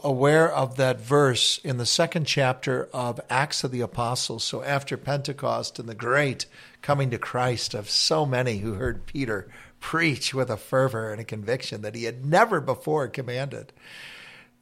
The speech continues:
The early church is described. There are four marks of the church. They're not one holy apostolic. They're different marks. In other words,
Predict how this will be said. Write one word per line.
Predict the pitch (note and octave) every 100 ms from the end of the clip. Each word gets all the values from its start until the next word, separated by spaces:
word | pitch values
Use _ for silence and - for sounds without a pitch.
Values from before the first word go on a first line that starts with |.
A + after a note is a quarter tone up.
| - - - -
The | C#3 C#3+ C#3+ E3+
early | F#3 F#3 D3+
church | - D#3 D3+ D#3
is | B2+
described. | B2+ G#2 - B2+ A#2 A#2 G2+
There | A2
are | G#2+
four | - D#3+ E3+
marks | C#3 B2+ C#3 C3+ -
of |
the | A2
church. | G2 - G#2 F#2+ B2+
They're | C3
not | D#3+ G3
one | C#3 C#3+
holy | C#3+ C#3 C#3 C3
apostolic. | B2 A#2+ G#2+ - A#2+ A#2 G2 - _ _ - - - - - _
They're | - - B2+ A#2
different | C3+ E3 B2 G2
marks. | A#2+ G#2+ - - - - - - -
In | C#3
other | D3 D#3
words, | C3 B2+ A#2+ -